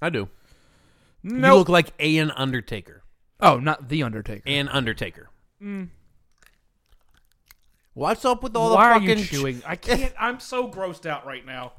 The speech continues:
Speaker 1: I just spit.
Speaker 2: Yeah. This is. It's like, remember when you sneezed in my mouth?
Speaker 1: <laughs>
Speaker 2: That's how this feels.
Speaker 1: This is horrible candy.
Speaker 2: Well, then why are you still sucking it down?
Speaker 1: I hate Halloween.
Speaker 2: You hate <laughs> Halloween.
Speaker 1: I can barely chew and swallow this candy.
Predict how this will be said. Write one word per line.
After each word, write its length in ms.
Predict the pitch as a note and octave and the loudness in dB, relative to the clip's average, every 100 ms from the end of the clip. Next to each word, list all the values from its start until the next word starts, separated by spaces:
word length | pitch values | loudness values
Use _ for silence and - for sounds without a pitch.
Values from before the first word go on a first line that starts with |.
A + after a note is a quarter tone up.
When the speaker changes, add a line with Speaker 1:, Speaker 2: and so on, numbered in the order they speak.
| - | -20
Speaker 1:
I 80 | |
just 180 | C#3 - | -18 -16
spit. 360 | - - - - | -18 -18 -18 -16
Speaker 2:
Yeah. 340 | F3 F#3+ C#3+ - - - - - | -8 -4 -4 -6 -20 -20 -20 -16
This 180 | G3+ G#3 | -14 -12
is. 140 | F3 F3+ | -14 -16
It's 120 | E3+ | -14
like, 120 | G3 | -10
remember 260 | G#3 A3 A3+ | -8 -6 -6
when 120 | G#3+ | -6
you 60 | |
sneezed 360 | F3 - G3 E3+ | -8 -8 -10 -6
in 60 | E3 | -4
my 120 | C3+ | -2
mouth? 320 | B2+ D3+ - - - B3+ | -2 -4 -6 -12 -2 0
Speaker 1:
<laughs> 280 | B3+ - - | 0 -2 -6
Speaker 2:
That's 180 | D#3 | -4
how 120 | E3 D#3 | -2 -4
this 160 | C#3 | -4
feels. 360 | D3 B2+ A2 - | -8 -10 -12 -16
Speaker 1:
This 160 | A3 A3 | -14 -12
is 120 | F#4+ | -12
horrible 440 | - F#3 A#3+ A3 G#3+ | -6 0 0 0 -4
candy. 460 | - G#3 G#3+ G3+ | -4 -4 -4 -8
Speaker 2:
Well, 80 | F3 | -4
then 120 | C4+ | 0
why 120 | C#4+ D4+ | 6 6
are 80 | |
you 100 | D#4+ | 4
still 200 | D4 D#4 | 0 -6
sucking 380 | C#4 - D#4 D4 | -4 0 0 0
it 100 | D4+ | -6
down? 400 | D#4 D#4 D#4+ A3+ D#3+ | 0 2 2 2 0
Speaker 1:
I 140 | G#3 | 0
hate 220 | A#3 A#3 | 0 0
Halloween. 560 | A3+ A#3 A#3+ C4+ D#4 E3+ _ _ - - - | 2 2 2 -2 -4 -6 _ _ -20 -20 -14
Speaker 2:
You 120 | D3+ D#3+ | -10 -2
hate 260 | E3+ G3 | 0 2
<laughs> 20 | |
Halloween. 720 | - G#3 G#3 A3 A3 F3 B2+ - - - _ _ _ - - _ _ _ _ _ - - - | 0 0 -2 0 2 2 -2 -16 -20 -20 _ _ _ -20 -20 _ _ _ _ _ -20 -16 -8
Speaker 1:
I 100 | - | -6
can 140 | F#3 | -4
barely 240 | G3 G3+ G3+ | -2 -2 -2
chew 220 | - A3+ | 2 4
and 100 | G3 | 4
swallow 340 | - D#3 F3 F3+ | 2 2 4 2
this 140 | D3 | -2
candy. 420 | - D3+ F3 G#2 | -4 -4 -4 -6